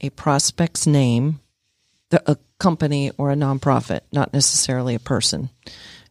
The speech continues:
and you don't know a single person at that company, but you have to get in the door of the C E O. How would you do it? What would you, what are the steps you would take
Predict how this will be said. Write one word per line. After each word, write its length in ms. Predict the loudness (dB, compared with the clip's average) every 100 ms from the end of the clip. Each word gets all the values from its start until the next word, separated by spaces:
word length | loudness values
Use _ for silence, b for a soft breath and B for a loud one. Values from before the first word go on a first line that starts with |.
| _
and 180 | -4 0
you 140 | 4
don't 200 | 4 4
know 440 | 2 2 2 0 -4 -6
a 140 | -4
single 880 | 0 4 4 2 0 2 2 0 -2 -6
person 360 | -2 -2 -2 -4
at 140 | -2
that 200 | -4 -2
company, 520 | -4 -4 -4 -4 -6 -10 _ _ _ _ _
but 260 | -8 -4 2
you 160 | 4
have 260 | 4 0 -2
to 80 | -2
get 280 | 2 0 0
in 180 | 0 0
the 80 |
door 520 | 0 2 2 2 0 -2 -6
of 120 | -4
the 80 | -2
C 280 | 0 0 0
E 160 | -2 0
O. 260 | -2 -4 -8 _ _ _ _ _ _ B B B
How 200 | -2 0
would 180 | 2 2
you 80 | 2
do 240 | 2 2
it? 180 | 0 -2 -8 -20 _ _ _ _ _ _ -4
What 360 | 2 2 2
would 220 | -2 -2
you, 560 | 0 2 2 2 0 -2 _ _ _ _ _
what 260 | -8 2 4
are 80 | 4
the 80 | 0
steps 440 | 0 -4 -2 -2
you 80 | -2
would 160 | -4
take 460 | 0 0 0 -4